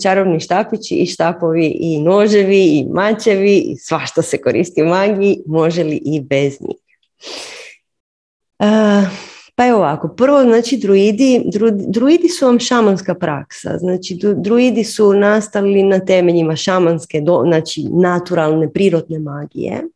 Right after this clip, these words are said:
ne, koja uvijek ima tu, tu temeljnu ideju da je kontakt sa svijetom biljaka, prirode, spirita i tako dalje, ta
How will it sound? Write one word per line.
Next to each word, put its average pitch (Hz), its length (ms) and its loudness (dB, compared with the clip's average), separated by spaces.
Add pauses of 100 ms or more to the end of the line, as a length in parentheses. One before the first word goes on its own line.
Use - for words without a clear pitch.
(120)
ne, - 240 -12 (1120)
koja 185 760 2
uvijek 247 280 2
ima 202 280 2
tu, 190 380 -2
tu 196 160 -2 (240)
temeljnu 190 580 2
ideju 185 580 2
da 170 260 -2
je 165 120 -2
kontakt 185 580 0
sa 175 180 -6
svijetom 190 460 -2
biljaka, 170 500 0
prirode, 170 600 0
spirita 175 760 -2
i 156 100 -8
tako 165 180 -10
dalje, 170 480 0
ta 165 120 -6